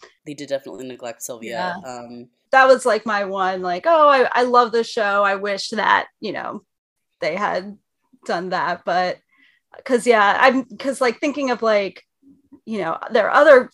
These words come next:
Speaker 2: female characters, like Audrey, she gets this amazing song, like, we love Audrey.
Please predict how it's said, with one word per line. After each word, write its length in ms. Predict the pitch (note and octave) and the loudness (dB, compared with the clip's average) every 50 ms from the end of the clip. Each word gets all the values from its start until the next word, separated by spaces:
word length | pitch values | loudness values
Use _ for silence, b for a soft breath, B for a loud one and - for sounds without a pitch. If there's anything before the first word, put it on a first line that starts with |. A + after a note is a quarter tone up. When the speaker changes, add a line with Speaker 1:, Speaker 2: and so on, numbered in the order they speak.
| _ | _
Speaker 2:
female 280 | - B3+ A3+ A3 G#3+ G3+ | -10 -8 -6 -4 -4 -4
characters, 440 | - - A3 G3+ G3 - G#3 G3+ F#3 | -4 -2 -4 -4 -4 -4 -8 -8 -6
like 140 | F#3 F3+ - - - | -8 -8 -2 4 6
Audrey, 580 | A#3+ C4 C#4 C#4 A3+ - A#3+ A#3 A3 G#3+ G#3 | 8 8 8 6 4 0 -2 -2 -2 -2 -4
she 200 | G#3+ - - A3+ | -8 -10 -10 -8
gets 240 | F#3+ G3+ G3+ G3+ - | -6 -6 -6 -6 -8
this 200 | - G#3 G#3 - | -12 -12 -10 -8
amazing 400 | G#3 G#3 F#3+ G3 G3+ G3 F#3 F#3+ | -8 -6 -6 -8 -8 -8 -10 -10
song, 320 | - - G#3 G#3 G3 F#3+ | -8 -6 -4 -4 -4 -4
like, 180 | G3+ G3+ F#3 F#3+ | -4 -8 -8 -8
we 100 | G3+ G3 | -12 -12
love 280 | G3 F#3+ A3 A3 G#3+ G#3 | -6 -2 -2 -2 0 0
Audrey. 720 | G3+ G3 F#3+ G3 F#3+ G3 F#3+ F#3+ F#3+ F#3+ F#3 F#3 F3+ | 0 -2 -2 -4 -6 -8 -8 -8 -6 -6 -6 -8 -10